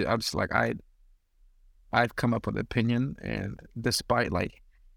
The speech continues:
thousands of years of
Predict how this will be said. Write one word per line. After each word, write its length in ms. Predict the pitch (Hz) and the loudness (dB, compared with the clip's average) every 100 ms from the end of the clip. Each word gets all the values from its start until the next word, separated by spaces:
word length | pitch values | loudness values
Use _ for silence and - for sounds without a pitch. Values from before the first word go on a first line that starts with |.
| - _ - - _ _ _ - | -20 _ -20 -20 _ _ _ 0
thousands 480 | 139 135 117 120 123 | 2 2 0 0 0
of 140 | 107 | 0
years 520 | 123 123 - 58 - | 0 0 -2 -2 -4
of 320 | - 120 - | -6 -6 -6